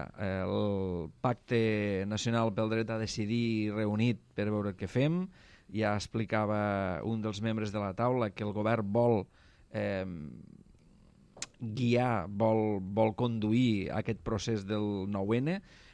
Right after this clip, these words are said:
Aquest era també un dels temes que s'havia posat damunt de la taula per part del govern, és a dir, no actuarem, eh, per part del govern espanyol, no actuarem si el procés és conduït des de la societat civil. Em, bueno, en principi tenim el tema,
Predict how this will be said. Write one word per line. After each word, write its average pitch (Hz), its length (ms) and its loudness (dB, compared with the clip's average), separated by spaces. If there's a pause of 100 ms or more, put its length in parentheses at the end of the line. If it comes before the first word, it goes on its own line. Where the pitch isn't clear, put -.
(120)
Aquest 117 320 -4
era 117 220 4
també 110 240 2
un 110 100 0
dels 107 220 -2
temes 113 260 0
que 110 100 -6
s'havia 110 300 -2
posat 107 240 -4
damunt 107 240 -4
de 107 80 -2
la 107 140 -2
taula 107 240 0
per 104 160 -6
part 110 180 -2
del 107 140 0
govern, 120 320 2
és 123 60 -4
a 127 80 2
dir, 113 80 2 (240)
no 143 220 0
actuarem, 123 640 0 (520)
eh, 98 640 0
per 98 140 -4
part 110 160 -2
del 104 140 -2
govern 104 160 0
espanyol, 110 400 -2
no 139 160 0
actuarem 117 560 -2
si 135 380 2 (600)
el 113 120 0
procés 117 320 -2
és 113 140 0
conduït 113 420 0
des 101 160 0
de 107 80 0
la 104 140 -2
societat 107 600 -4 (580)
civil. 147 500 2 (600)
Em, 107 760 -2 (120)
bueno, 104 300 0 (100)
en 104 160 -4
principi 113 920 0
tenim 127 280 0
el 123 140 0
tema, 123 240 0